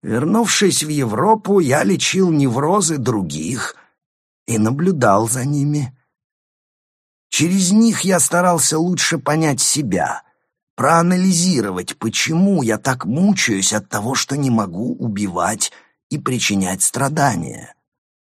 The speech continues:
А вам никогда не приходило в голову, что этот страх мешает вам причинить зло?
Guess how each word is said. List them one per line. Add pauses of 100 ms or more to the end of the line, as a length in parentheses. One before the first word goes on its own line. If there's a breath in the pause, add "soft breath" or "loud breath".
(560)
А
вам
никогда
не
приходило
в
голову,
что
этот
страх (340 loud breath)
мешает
вам
причинить
зло?